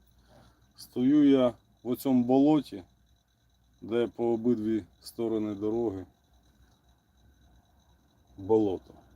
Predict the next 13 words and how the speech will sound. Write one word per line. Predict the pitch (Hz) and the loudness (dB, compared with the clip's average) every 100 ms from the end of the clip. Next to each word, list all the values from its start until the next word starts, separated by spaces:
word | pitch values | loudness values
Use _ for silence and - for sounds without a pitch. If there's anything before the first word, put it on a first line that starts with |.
| - _ - - - | -20 _ -20 -20 -2
Так | 123 | -2
що, | - 127 123 113 - | -2 -2 -2 -2 -2
хто | 139 | -2
тут, | 127 131 123 - - - - - - 311 311 - 302 - - - - - - 104 104 - | -2 -2 -4 -6 -8 -6 -6 -6 -6 -6 -8 -10 -12 -14 -14 -16 -16 -14 -10 -8 -8 -4
хто | 143 | -2
тут | 131 131 - | -2 -6 -4
часто | 139 127 - 131 | -2 -2 -2 -2
їздить, | 143 131 113 - | 0 0 -4 -4
то | 107 104 101 98 | -4 -4 -4 -6
ви | 98 98 104 | -8 -8 -6
зрозуміли, | 107 110 104 110 104 98 95 | -6 -4 -4 -4 -6 -6 -8
де | 95 82 | -10 -12
я. | 76 | -16